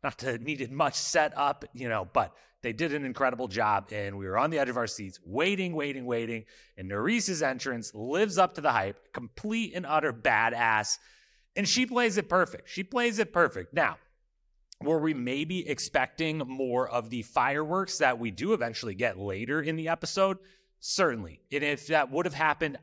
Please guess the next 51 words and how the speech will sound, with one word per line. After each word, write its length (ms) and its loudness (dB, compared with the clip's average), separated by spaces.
obviously 640 0
it 80 -8
would 120 -4
have 120 -8
been 160 -6
valid. 420 2
And 100 -4
it 80 -12
probably 240 6
would 140 2
have 60 0
been 120 4
entertaining. 640 0
You 100 -6
know, 160 2
a 20 0
huge 320 -4
blowout, 520 4
telling 260 2
everyone 300 2
off, 260 4
using 240 -4
some 160 -6
choral-like 640 2
insults. 540 0
Would 80 -2
have 80 -2
been 100 0
amazing 380 -6
television. 640 0
But, 320 6
you 140 4
know, 180 2
if 160 -4
you 140 -2
really 380 0
wanna 200 0
fuck 300 -2
with 140 -2
someone, 400 0
if 160 -4
you 280 -2
really 360 2
wanna 240 0
get 220 0
under 220 0
someone's 460 0
skin 440 0
that 180 4
wronged 520 4
you, 300 -4